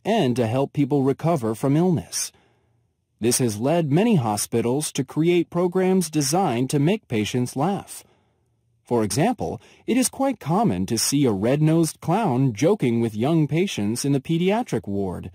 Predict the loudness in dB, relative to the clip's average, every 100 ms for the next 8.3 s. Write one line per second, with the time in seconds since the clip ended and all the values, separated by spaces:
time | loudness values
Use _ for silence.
0 | _ _ _ _ _ _ _ _ 0 2
1 | 4 4 2 0 2 0 0 -2 -2 -2
2 | -2 0 0 2 -2 -2 -2 -2 -2 -2
3 | -4 -4 -2 -2 -2 0 0 0 -8 0
4 | 4 4 2 -2 -4 -4 -8 -8 -8 _
5 | _ _ 2 4 4 2 0 -2 -2 0
6 | 2 4 2 -2 -2 -2 -2 0 0 0
7 | -2 -6 -8 -6 0 2 2 2 2 0
8 | -2 -6